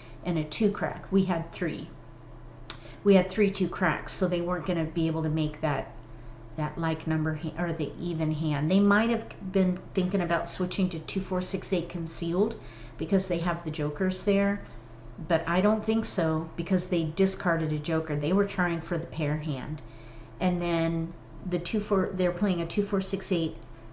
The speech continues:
dragon hand, which is interesting because we had the sixes.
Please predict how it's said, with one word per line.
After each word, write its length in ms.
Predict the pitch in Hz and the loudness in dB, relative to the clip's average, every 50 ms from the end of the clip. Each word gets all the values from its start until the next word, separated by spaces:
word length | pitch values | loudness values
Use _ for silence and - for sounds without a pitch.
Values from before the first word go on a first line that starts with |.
| - - - - - - - - - - - - - - - - - - | -16 -16 -16 -16 -16 -18 -16 -14 -14 -14 -14 -16 -16 -18 -16 -14 -8 -6
dragon 520 | 185 - 196 190 202 220 214 196 190 170 170 | 0 4 4 6 6 6 6 4 4 2 2
hand, 540 | 156 156 175 160 160 151 151 156 185 208 | -2 -2 0 0 0 0 2 2 0 0
which 200 | - 202 185 185 | 2 0 0 0
is 140 | 190 160 - | 0 -2 0
interesting 520 | 180 170 160 - 170 - - - 156 156 160 | -2 -2 -2 -2 -4 -4 -2 0 0 0 0
because 320 | 190 190 185 190 180 - | 0 0 0 0 0 0
we 140 | 170 165 170 | -2 -2 -2
had 220 | 175 170 156 151 | -2 -2 -2 -2
the 80 | - 156 | -4 -4
sixes. 720 | - - 202 190 - - - 147 135 147 147 - - - | -2 0 0 0 -2 -2 -4 -2 -2 -2 -2 -4 -6 -8